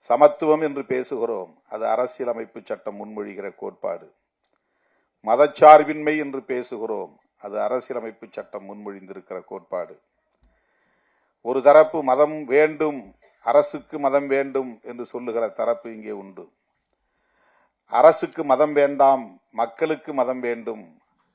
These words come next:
மதம் என்பது அரசுக்கானதல்ல, மக்களுக்கானது. இதுதான்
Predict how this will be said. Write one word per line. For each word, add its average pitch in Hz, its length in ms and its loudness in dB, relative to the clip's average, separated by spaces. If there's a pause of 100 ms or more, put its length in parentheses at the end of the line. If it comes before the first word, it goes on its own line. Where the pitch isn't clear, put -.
(420)
மதம் 139 320 0
என்பது 117 380 -8
அரசுக்கானதல்ல, 110 840 -8 (680)
மக்களுக்கானது. 110 840 -8 (800)
இதுதான் 113 400 -4